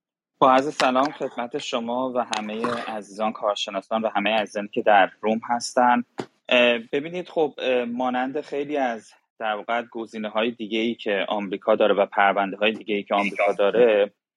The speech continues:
اه، تو این دورانی که حالا، اه، شاید به اصطلاح همون دوران گذار در نظم بین‌الملل یا دوران، اه، در واقع تغییرات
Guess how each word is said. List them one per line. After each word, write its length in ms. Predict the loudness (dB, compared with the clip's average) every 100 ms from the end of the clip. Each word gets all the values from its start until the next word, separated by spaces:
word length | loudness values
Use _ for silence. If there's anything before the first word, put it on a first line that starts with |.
| _ _
اه، 280 | 0 2 0
تو 180 | 0 -2
این 300 | 2 2 2
دورانی 640 | 4 6 6 4 4 0
که 440 | -4 -8 -6 -6 -6
حالا، 320 | -6 0 0
اه، 600 | 0 -8 -8 -8 -8 -8
شاید 300 | -4 -2 0
به 100 | -2
اصطلاح 420 | -2 -2 -2 -2
همون 160 | -2 -2
دوران 260 | 0 0 -2 -2
گذار 340 | -2 2 2
در 320 | 4 4 4 0
نظم 220 | -4 -8
بین‌الملل 600 | -6 -4 -4 2 2 4
یا 100 | 2
دوران، 560 | 2 2 4 2 0 -4 -8 _ _ _ _
اه، 220 | 0 2 4
در 160 | 2
واقع 180 | 4 2
تغییرات 760 | 0 0 0 -2 -4 -2 -4